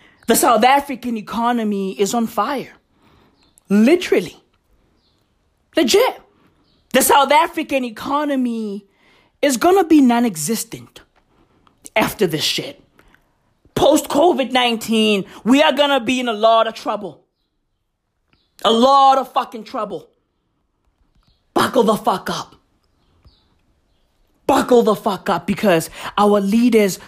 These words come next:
don't give a fuck. Bruv, the Minister of Finance is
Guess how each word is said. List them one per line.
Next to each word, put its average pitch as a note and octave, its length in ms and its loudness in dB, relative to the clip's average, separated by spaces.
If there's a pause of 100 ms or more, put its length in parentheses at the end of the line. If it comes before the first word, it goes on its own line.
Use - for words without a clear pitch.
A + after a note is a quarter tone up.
(100)
don't G#3 280 4
give G3 220 0
a G3+ 80 -2
fuck. - 500 -12 (1600)
Bruv, B3+ 380 2 (680)
the A3+ 200 0
Minister A#3 920 2
of F3+ 140 -6
Finance F#3+ 840 -10 (1200)
is G#3+ 160 2